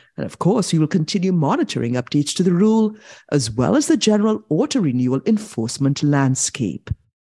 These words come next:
And if you'd like more information on what you've heard on this topic, please contact either Paul Singer,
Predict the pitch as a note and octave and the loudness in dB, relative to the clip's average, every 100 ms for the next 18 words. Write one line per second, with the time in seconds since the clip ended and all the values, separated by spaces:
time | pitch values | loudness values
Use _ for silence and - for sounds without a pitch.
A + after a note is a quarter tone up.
0 | _ _ _ _ _ _ _ _ _ _ | _ _ _ _ _ _ _ _ _ _
1 | _ _ - G4+ G4+ G#4 G4 D#4+ F#4+ C5 | _ _ -4 0 0 2 2 2 0 2
2 | G3 C3 B2+ A#2 C3 B2 C#3+ C#3 D3 F#3+ | 2 2 0 -2 -2 -2 -2 -2 -2 -4
3 | F3 G#3+ A3 A3 G#3+ - - A3+ A#3+ C4 | -6 -2 0 0 0 -2 -4 -4 0 -2
4 | - _ _ - _ - G4 B4 - - | -2 _ _ -20 _ -8 -6 -4 -4 -4
5 | F#4 - E4+ E4+ F4+ D#4+ F4 - D#4+ D#4+ | -4 -4 -4 -4 -2 0 -2 -6 -2 -2
6 | - - E4+ D#3+ - | -2 0 2 2 -2